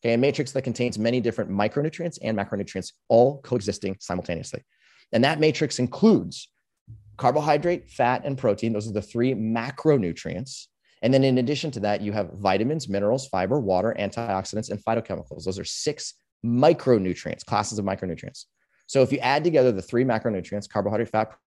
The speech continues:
protein, vitamins, minerals, fiber, water, antioxidants, and phytochemicals, you end up with nine classes of nutrients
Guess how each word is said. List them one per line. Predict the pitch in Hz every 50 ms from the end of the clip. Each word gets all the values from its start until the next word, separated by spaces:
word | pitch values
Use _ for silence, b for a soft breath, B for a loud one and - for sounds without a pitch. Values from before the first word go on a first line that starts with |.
| _ _ _ _ _ _
protein, | - - - 101 107 127 - _ _
vitamins, | - 87 101 101 104 113 117 135 135 131
minerals, | 104 104 98 101 107 131 131 -
fiber, | - 107 92 92 107 143
water, | 123 101 - 95 110 120 -
antioxidants, | - 104 101 - 104 95 98 - - 101 104 - - -
and | 101 104
phytochemicals, | - - 120 113 107 - 131 139 131 - 95 -
you | 98 95
end | 98
up | 98 -
with | 101 95 - 110 -
nine | 95 92 95 95 104 113 113 110 -
classes | - - - - - 131 139 135 131 156 147 - - - 80 82 107 135 - - _ _ _ _ _ _ _ _ _ _ _ _ _ _ _ _ _ _ _ -
of | 117 117 117 113 104 113
nutrients | 123 135 156 185 - - - - - 101 87 78 - - - - -